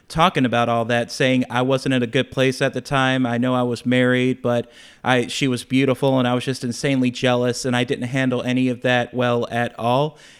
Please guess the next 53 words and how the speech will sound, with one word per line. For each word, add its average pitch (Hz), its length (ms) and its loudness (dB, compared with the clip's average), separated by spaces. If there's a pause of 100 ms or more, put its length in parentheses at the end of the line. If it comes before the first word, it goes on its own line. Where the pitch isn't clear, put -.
And 139 200 4
it 151 60 0
was 156 120 -2
just - 240 -2
such 170 260 2
a 131 200 4
pro-, 160 260 2
it 160 160 2
was 156 100 -2
just 170 180 -6
such 165 240 0
a 139 80 2
great 135 320 0
apology 123 680 0
that 127 220 0
the 120 80 0
woman 131 340 2
who 131 120 0
actually 127 300 0
accused 170 360 -6
him 120 120 -2
of 113 160 -4
it 113 260 -6 (380)
actually 139 680 0 (460)
publicly 147 720 0
forgave 135 540 -2
him. 117 340 -6 (340)
So 131 300 2
I 135 120 0
feel 170 180 2
like 139 180 4
Dan 143 260 2
Harmon 139 300 2
is 123 80 0
someone 127 340 2
to, 123 440 -2 (420)
uh, 127 100 2
watch 131 420 2
and 127 160 2
learn 139 220 2
from 123 240 0
when 127 80 2
it 123 100 -2
comes 135 340 -2
to 131 360 0
a 131 320 4
public 131 400 -2
persona 127 580 0
giving 120 360 -2
a, 120 160 2
uh, 110 140 -2
public 123 400 -4
apology. 110 680 -8